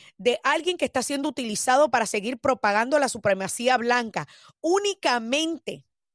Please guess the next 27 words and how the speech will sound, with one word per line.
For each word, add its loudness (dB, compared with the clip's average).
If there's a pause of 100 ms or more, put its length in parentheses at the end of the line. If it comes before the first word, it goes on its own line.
(580)
porque 0
alguien -2
presentó -2 (220)
su -8
nombre -4 (260)
como 2
un 2
posible 0
candidato 0
a 4
la 0
portavocía -4
de -4
la -6
Cámara -2
de -4
Representantes. -10
Porque 2
recuerden 2
que 2
a 4
los 2
demócratas 2
les 4
encanta 0
la 2
diversidad. 0